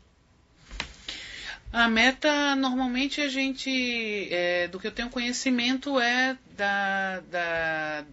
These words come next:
que a gestão protocola, né? A meta pra agente comunitária sempre é cem por cento.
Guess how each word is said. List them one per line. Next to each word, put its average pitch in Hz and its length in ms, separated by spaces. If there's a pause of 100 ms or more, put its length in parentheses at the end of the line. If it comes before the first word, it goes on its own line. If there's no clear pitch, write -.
(500)
que 208 160
a 208 180
gestão 214 800
protocola, 190 840
né? 196 340 (880)
A 240 140
meta 254 720 (360)
pra 208 180
agente 240 260
comunitária 226 500
sempre 330 400
é 220 40
cem 190 200
por 165 160
cento. - 500